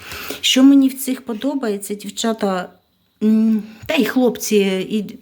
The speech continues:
там, мо-, який хочеш колір береш, і буде. Резинка зовсім, е, в ногу ніяк не впивається, нічого. А тут, е, ну, в мене є сумнів, хоча вона каже: «Ні, ну, тут така класна,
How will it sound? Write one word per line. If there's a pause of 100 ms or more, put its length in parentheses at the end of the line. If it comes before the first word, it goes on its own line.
там,
мо-, (340)
який
хочеш
колір
береш,
і
буде. (720)
Резинка
зовсім, (120)
е,
в
ногу
ніяк
не
впивається,
нічого. (400)
А
тут,
е, (280)
ну,
в
мене
є
сумнів,
хоча
вона
каже:
«Ні,
ну,
тут
така
класна,